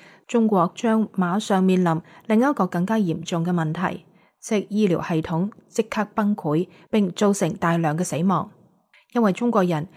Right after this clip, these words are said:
冇接種更加有效嘅西方疫苗，所以幾乎冇應對病毒嘅群體免疫力。商報呢一篇評論仲提到，中國政府陷入危機，可能對西方嚟講反而更加危險。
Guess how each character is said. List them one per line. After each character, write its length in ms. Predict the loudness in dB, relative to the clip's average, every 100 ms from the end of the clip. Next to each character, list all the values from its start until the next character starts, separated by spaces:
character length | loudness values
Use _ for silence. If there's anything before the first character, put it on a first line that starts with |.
| -18 0
冇 200 | 4 4
接 160 | 2
種 360 | 0 0 0 0
更 180 | -2 0
加 140 | 0 0
有 200 | 0 -2
效 200 | 0 -2
嘅 160 | 0 -2
西 160 | 0 -2
方 200 | 0 0
疫 100 | 0
苗， 300 | -2 -2 -4 -10 -20 -10
所 220 | 0 2
以 200 | 4 2
幾 240 | 4 2
乎 140 | 2 -2
冇 220 | 0 2
應 220 | 2 2
對 180 | 2 0
病 260 | 2 -2 -2
毒 80 | -4 -2
嘅 180 | -2 -2
群 160 | -4 -6
體 320 | -4 -2 -2 0
免 280 | 0 0
疫 40 | 0
力。 120 | -2 -4 _ _ _ _ _ _
商 320 | -2 2 4
報 180 | 2 2
呢 100 | 0
一 120 | -2
篇 260 | -2 -2 -2
評 180 | -2
論 200 | -2 -2
仲 240 | 0 -2 -2
提 180 | -4 0
到， 260 | 0 0 -4 -18 -8
中 160 | -2 0
國 100 | 0
政 220 | 0 -2
府 240 | 0 -2
陷 200 | 0 0
入 140 | 0 -2 -4
危 260 | -6 -6 -2
機， 280 | 0 0 -4 -18 -4
可 140 | 0
能 180 | 2 0
對 140 | 0
西 180 | 0 0
方 220 | 2 0
嚟 120 | -2 -4
講 300 | -4 -4 -4
反 280 | -4 -2 -2
而 120 | -2
更 160 | -4 -4
加 120 | -2
危 100 | -4 -6
險。 360 | -6 -2 -2